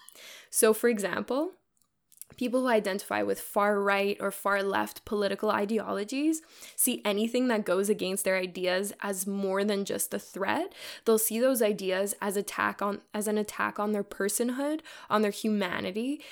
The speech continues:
because they and the political ideology are one. Right? So it's like, "Well, no, like,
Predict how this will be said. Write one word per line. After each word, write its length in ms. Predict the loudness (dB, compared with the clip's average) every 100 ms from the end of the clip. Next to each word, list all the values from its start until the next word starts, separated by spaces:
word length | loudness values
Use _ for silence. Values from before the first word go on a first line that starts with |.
| -12
because 320 | -2 0 2 4
they 460 | 4 6 4 2 0
and 240 | 2 2
the 40 | 0
political 500 | 0 0 2 0 0
ideology 840 | -2 -4 -4 -2 -2 -2 -2 -2 -2
are 180 | -2 -2
one. 480 | -2 -4 -4 -6 -12 _ _ _ _ _ _ -10
Right? 420 | -6 -2 0 -2 -4 -20 -14
So 140 | -4 -2
it's 160 | 0
like, 260 | 0 -2 0
"Well, 80 | 2
no, 320 | 6 6 4
like, 320 | 2 2 0